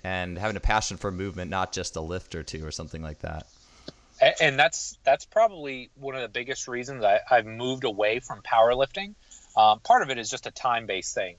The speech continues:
Speaker 2: I mean, it takes a tremendous amount of time to go through a, a solid powerlifting session and to be successful in that sport that I just don't have right now. But for me, you know, working with athletes, like,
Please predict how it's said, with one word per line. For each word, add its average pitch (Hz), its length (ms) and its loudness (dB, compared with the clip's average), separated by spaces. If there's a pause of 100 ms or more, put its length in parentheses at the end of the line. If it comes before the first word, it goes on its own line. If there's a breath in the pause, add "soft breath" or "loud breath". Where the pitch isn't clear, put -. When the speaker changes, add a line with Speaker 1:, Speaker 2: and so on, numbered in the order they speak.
(100)
Speaker 2:
I 120 60 -16
mean, 113 120 -2
it 120 100 -4
takes 151 200 0
a 143 60 -2
tremendous 131 480 0
amount 113 180 2
of 104 80 2
time 117 280 2
to 104 80 0
go 107 200 2
through 104 420 -2 (360)
a, 107 240 4 (180)
a 107 100 6
solid 117 440 4
powerlifting 120 580 2
session 127 380 -6
and 113 100 -12
to 104 60 -14
be 110 100 -10
successful 117 640 2
in 110 60 -6
that 95 180 0
sport 120 380 -2
that 113 180 -2
I 127 120 6
just 123 160 -4
don't 127 200 0
have 110 220 0
right 123 180 0
now. 160 220 0 (680 loud breath)
But 135 280 6
for 151 200 2
me, 151 480 -6
you 139 140 -8
know, 120 100 0
working 131 380 -2
with 117 160 2
athletes, 127 560 2
like, 120 200 0